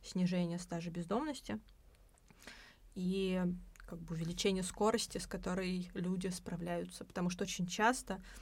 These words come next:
это особенно заметно, когда сидишь в консультационной службе, очень часто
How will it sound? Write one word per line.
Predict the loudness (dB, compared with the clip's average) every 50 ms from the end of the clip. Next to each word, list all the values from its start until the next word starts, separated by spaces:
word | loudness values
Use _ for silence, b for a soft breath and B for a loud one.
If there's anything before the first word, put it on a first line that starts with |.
| B B B
это | -4 -2 -2
особенно | -2 0 -2 -2 -2 -2 -2 -2
заметно, | 0 0 2 2 2 2 0 0 -2 -2 -4 -6 -14 -18 -18 -18 -18 -20 -20 -20 -18 -16 -16 -14 -14 -12 -6
когда | -2 0 0 2
сидишь | 2 2 2 0 2
в | 2
консультационной | 2 2 2 2 -2 -4 0 2 4 4 4 4
службе, | 2 2 2 2 2 2 0 0 0 -2 B B B B B B B B B B
очень | 2 4 4 4 2 2
часто | 4 6 6 6 6 6 4 0 0 2 2 2 0